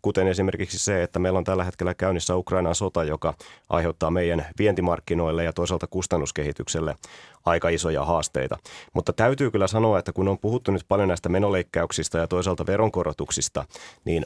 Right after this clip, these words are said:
omalta osaltani on vaikea ymmärtää, että jos te pyritte perustelemaan, että nämä ovat suomalaisten kannalta hyviä päätöksiä, niin miten te perustelette niille teidän suomalaisille, vihreille, vasemmistoliittolaisille äänestäjille sitä, että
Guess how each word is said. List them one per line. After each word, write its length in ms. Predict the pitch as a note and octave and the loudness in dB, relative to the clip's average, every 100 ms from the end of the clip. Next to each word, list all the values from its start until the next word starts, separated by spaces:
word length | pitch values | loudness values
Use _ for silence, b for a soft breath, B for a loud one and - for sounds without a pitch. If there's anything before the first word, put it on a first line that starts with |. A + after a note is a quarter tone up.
| - | 0
omalta 320 | G#2+ C3 A2 | 2 4 4
osaltani 400 | F#2+ F#2+ F#2 F#2 | 2 2 2 2
on 80 | F2+ | 2
vaikea 340 | G#2+ - F#2 | 2 2 2
ymmärtää, 600 | F#2 A2+ F#2+ - D#2+ D#2+ | 2 2 0 -2 -4 -2
että 220 | D#2 - | -4 -4
jos 180 | D#2 D#2 | -4 -4
te 260 | - F2 D#2 - | -2 -2 -2 -4
pyritte 320 | A2 A2+ - | -2 -2 -2
perustelemaan, 680 | - G#2 G#2 G2 F2+ E2+ D#2 | 0 -2 0 0 0 0 -2
että 160 | - | -2
nämä 200 | F2 G2+ | 0 2
ovat 180 | G2 F2 | 0 -2
suomalaisten 580 | - G#2+ G#2 E2 - D#2 | 0 2 2 0 -2 -2
kannalta 320 | E2 D#2+ D#2+ | -2 -2 -2
hyviä 320 | F2 A2+ G#2+ E2 | -2 2 0 0
päätöksiä, 600 | D#2 C2+ - - D2+ C2+ B B B B | -2 -2 -4 -4 -4 -6 B B B B
niin 320 | F2 F2 E2+ - _ - | 0 0 0 -4 _ -4
miten 260 | - C3 E3+ | 0 2 2
te 80 | D3 | 4
perustelette 680 | B2 C3 - G#2 G2 - | 2 2 0 0 0 0
niille 200 | G2+ F#2+ F#2 | 0 0 0
teidän 220 | G2 G2+ | 0 0
suomalaisille, 720 | - A#2 A2 F#2 E2 F2 F2 G#2+ | 2 2 4 2 2 0 0 0
vihreille, 420 | A2 G2+ F2+ F2 | 0 0 0 0
vasemmistoliittolaisille 1120 | G2+ G#2+ F2+ - E2+ D#2+ - E2+ F2 F2+ F#2 | 0 0 0 0 -2 -2 -2 -2 0 0 2
äänestäjille 580 | A#2+ A2 - E2+ D#2+ E2+ | 2 0 -2 -2 -2 -2
sitä, 360 | - - F2 | -4 -2 -2
että 260 | E2 - | -2 -4